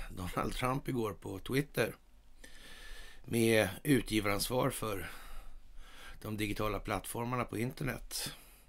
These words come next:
som faktiskt har sina sver-, eller sina servrar någonstans i Sverige. Ja, och, eh, och alltihop är ju som sagt mer eller mindre beroende av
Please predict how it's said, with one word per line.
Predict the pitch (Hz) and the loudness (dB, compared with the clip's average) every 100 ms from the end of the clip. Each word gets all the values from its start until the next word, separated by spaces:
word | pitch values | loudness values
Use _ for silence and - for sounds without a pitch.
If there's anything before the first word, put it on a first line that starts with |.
| - - - - - - - - - - - - - - | -20 -20 -20 -16 -14 -12 -12 -12 -12 -12 -12 -14 -16 0
som | - 131 135 127 - | 6 8 8 6 4
faktiskt | 117 - 113 110 - | 4 4 2 2 4
har | 127 156 | 4 4
sina | 160 143 | 4 2
sver-, | 127 131 - 104 - | 0 -2 -2 -4 0
eller | 123 120 | 2 2
sina | - 110 | 2 2
servrar | - 120 104 135 110 98 | 4 4 6 4 4 2
någonstans | 117 123 123 123 117 107 110 - 143 143 143 - 107 | 2 2 0 -2 -2 -2 -2 0 2 2 0 -2 -2
i | |
Sverige. | 92 92 104 87 87 90 90 85 87 - - - - - - - - - - - - | -2 0 0 0 -2 -4 -4 -6 -10 -12 -14 -16 -12 -10 -10 -10 -10 -10 -10 -4 10
Ja, | 151 120 - - - - - | 12 12 10 -2 -10 -12 8
och, | 135 127 - - - - | 10 10 4 -12 0 8
eh, | 135 131 131 123 - - - - - - | 12 12 12 8 2 -6 -6 -8 -10 -4
och | 151 156 | 4 10
alltihop | 151 151 156 135 - - - - | 10 12 10 10 8 -4 -12 0
är | 123 127 | 6 8
ju | 131 | 6
som | 147 | 4
sagt | 120 101 - - - | 2 0 -4 -6 -2
mer | 127 120 | 0 2
eller | 113 | 2
mindre | 110 101 104 117 | 0 -2 -2 -2
beroende | 120 120 110 135 | 0 2 2 2
av | 110 101 | 2 0